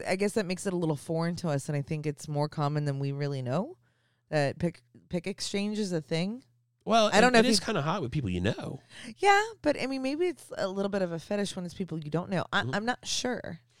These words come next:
Speaker 2: We have some friends that are amazing photographers, and they have beautiful
Speaker 1: Oh
Speaker 2: lives.
Speaker 1: my gosh,
Speaker 2: Right? And so
Speaker 1: yes.
Speaker 2: when they wanna share photographs, it's super sexy, but we know them.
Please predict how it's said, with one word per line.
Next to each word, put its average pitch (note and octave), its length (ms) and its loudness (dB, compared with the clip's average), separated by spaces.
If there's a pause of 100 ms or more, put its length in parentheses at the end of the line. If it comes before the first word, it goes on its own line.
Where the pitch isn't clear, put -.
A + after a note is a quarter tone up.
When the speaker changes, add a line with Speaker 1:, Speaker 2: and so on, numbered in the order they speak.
(160)
Speaker 2:
We D3 100 0
have F#3+ 160 6
some C3+ 200 2
friends A#2 260 2
that G#2 120 2
are F2+ 80 4
amazing F2 420 0
photographers, - 720 -10
and F#2 160 -2
they F#2 80 -2
have F2 200 -2
beautiful E2 400 -2
Speaker 1:
Oh B2+ 280 4
Speaker 2:
lives. B2+ 180 -2
Speaker 1:
my A#2+ 160 -4
gosh, A#2 460 -4
Speaker 2:
Right? F#2+ 180 2
And G#2 320 2
so A#2 140 2
Speaker 1:
yes. G#2 60 4
Speaker 2:
when G#2+ 120 4
they B2 160 4
wanna B2 220 2
share G2+ 340 2
photographs, F#2+ 500 0
it's - 160 -2
super - 380 2
sexy, G#2 320 -2
but A#2+ 120 -2
we C#3 120 -2
know B2+ 300 2
them. F#2 340 0